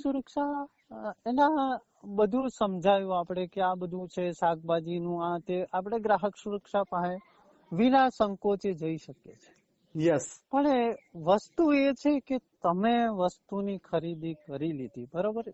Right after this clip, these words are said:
Speaker 1: એ
Speaker 2: હા.
Speaker 1: મહત્વની બાબત.
Speaker 2: હા.
Speaker 1: વસ્તુ એવી છે કે માનો કે મેં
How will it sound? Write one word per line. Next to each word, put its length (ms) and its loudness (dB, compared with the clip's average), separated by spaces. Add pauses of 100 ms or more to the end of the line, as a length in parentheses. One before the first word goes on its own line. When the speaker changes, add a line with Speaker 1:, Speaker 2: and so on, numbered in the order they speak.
(160)
Speaker 1:
એ 80 4
Speaker 2:
હા. 80 4
Speaker 1:
મહત્વની 540 0
બાબત. 360 -8 (600)
Speaker 2:
હા. 300 0 (340)
Speaker 1:
વસ્તુ 540 2
એવી 320 0
છે 280 -2
કે 200 -8
માનો 400 0
કે 160 -2
મેં 440 -4